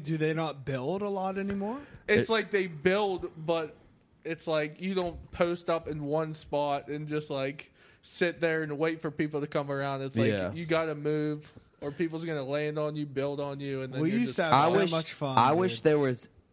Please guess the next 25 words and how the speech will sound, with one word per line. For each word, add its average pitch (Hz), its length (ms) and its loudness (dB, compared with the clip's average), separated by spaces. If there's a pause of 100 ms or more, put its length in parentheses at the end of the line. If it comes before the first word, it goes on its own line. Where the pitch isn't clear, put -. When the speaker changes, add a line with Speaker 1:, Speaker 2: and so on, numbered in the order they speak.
(640)
Speaker 4:
a 98 160 4
fucking 98 680 0 (240)
Minecraft 110 880 2
mod 87 440 2
for 85 160 2
Fortnite. 80 600 -2 (720)
Because 80 580 0
Speaker 3:
Dude, 135 180 2
Speaker 2:
You 107 40 -4
Speaker 3:
Minecraft 123 460 2
Speaker 2:
wanna - 140 0
Speaker 3:
has 113 120 6
Speaker 2:
know - 60 6
a - 40 4
Speaker 3:
their 139 100 2
own 135 120 4
Speaker 2:
crazy 117 80 -2
Speaker 3:
battle 107 300 4
Speaker 2:
thing? 107 140 2
Speaker 3:
royale, 107 220 0
Speaker 4:
I 156 140 6
Speaker 3:
I 170 40 4
Speaker 4:
would 156 180 4
Speaker 3:
think. 104 160 -6
Speaker 4:
wreck 123 460 2